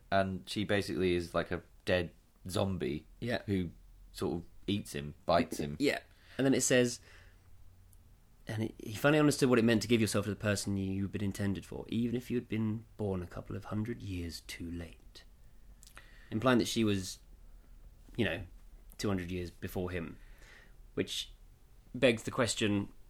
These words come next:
Speaker 2: Who was it he saw? When he first saw her.
Speaker 1: Yeah, was it a ghost?
Speaker 2: Was it a
Speaker 1: Was it a
Speaker 2: ghost?
Speaker 1: ghost of his soulmate?
Speaker 2: Did someone put that image in his head to eventually bring him here?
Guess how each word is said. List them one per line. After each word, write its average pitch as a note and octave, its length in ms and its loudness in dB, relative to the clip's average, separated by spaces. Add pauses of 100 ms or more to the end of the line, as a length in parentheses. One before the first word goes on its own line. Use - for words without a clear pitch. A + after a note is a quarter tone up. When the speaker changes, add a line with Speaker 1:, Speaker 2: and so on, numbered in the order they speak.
(180)
Speaker 2:
Who C#3 140 6
was A#2 140 8
it G#2 100 2
he G#2 140 0
saw? G2 440 4 (600)
When G#2 120 -2
he G2 60 -2
first G2+ 280 0
saw A2 180 2
her. D#2+ 280 -8
Speaker 1:
Yeah, A#2 240 4
was F2 140 2
it F#2+ 100 0
a - 40 0
ghost? G#2 540 -2 (380)
Speaker 2:
Was F#2+ 220 -4
it F2+ 80 -4
a F2 240 -4
Speaker 1:
Was D3+ 140 -4
it G2+ 40 -4
a F2 80 -4
Speaker 2:
ghost? F2+ 60 -8
Speaker 1:
ghost A2 280 -4
of A2+ 80 -6
his A#2 120 -8
soulmate? B2+ 600 -8 (460)
Speaker 2:
Did F#2+ 120 -6
someone G#2 280 2 (300)
put - 300 0
that B2 280 2
image A#2 340 0
in A#2+ 240 0
his B2 220 -2
head E3+ 300 -10 (580)
to A2+ 60 -6
eventually A2 340 0
bring A2+ 280 0
him A2 180 -2
here? B2+ 260 -6